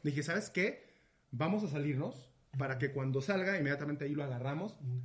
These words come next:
Speaker 1: Cuando nosotros nos salimos, ya había veinte personas afuera esperando.
Speaker 2: <laughs> No mames. Es que sí,
Speaker 1: Entonces,
Speaker 2: güey, yo también me hubiera
Speaker 1: este,
Speaker 2: baneado.
Speaker 1: sale, sale Mark de ahí de, de, de la, de la tienda,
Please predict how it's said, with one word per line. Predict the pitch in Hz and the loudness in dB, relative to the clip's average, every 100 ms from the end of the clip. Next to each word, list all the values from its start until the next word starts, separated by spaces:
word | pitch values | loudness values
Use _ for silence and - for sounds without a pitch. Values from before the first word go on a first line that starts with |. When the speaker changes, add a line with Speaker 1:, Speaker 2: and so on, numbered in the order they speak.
| - | -2
Speaker 1:
Cuando | 160 160 | 0 4
nosotros | 156 196 240 | 4 4 2
nos | 170 | 2
salimos, | 165 190 185 | 2 2 2
ya | |
había | 165 165 | 2 2
veinte | 165 165 | 0 -2
personas | 151 120 139 147 | -4 -4 -2 -4
afuera | 127 123 127 | -4 -4 -4
esperando. | 123 113 120 151 | -4 -2 4 8
Speaker 2:
<laughs> | |
No | 170 165 151 156 151 | 8 8 6 2 0
mames. | 135 131 135 117 - - - - | -4 -6 -6 -8 -10 -16 -14 -6
Es | 123 | -2
que | 143 | 2
sí, | 180 | 4
Speaker 1:
Entonces, | 180 190 185 | 8 8 8
Speaker 2:
güey, | 135 | 4
yo | |
también | 139 139 139 | 2 2 2
me | |
hubiera | 135 156 | 4 6
Speaker 1:
este, | 156 - | 4 4
Speaker 2:
baneado. | 165 165 156 143 - - _ - - | 4 6 6 2 -4 -20 _ -14 -6
Speaker 1:
sale, | - 208 214 220 208 | 6 8 10 8 6
sale | - 185 190 180 170 160 151 143 135 | 2 4 4 4 4 4 6 6 6
Mark | 147 175 156 | 6 4 4
de | 151 | 2
ahí | 147 | 4
de, | 165 151 127 | 4 2 2
de, | 123 110 113 113 113 113 110 113 113 | 0 -4 -4 -4 -4 -4 -4 -6 -8
de | 113 | -6
la, | 110 110 107 107 | -6 -4 -6 -6
de | 113 113 | -6 -6
la | 113 | -4
tienda, | 160 151 143 175 - | 2 2 4 0 -4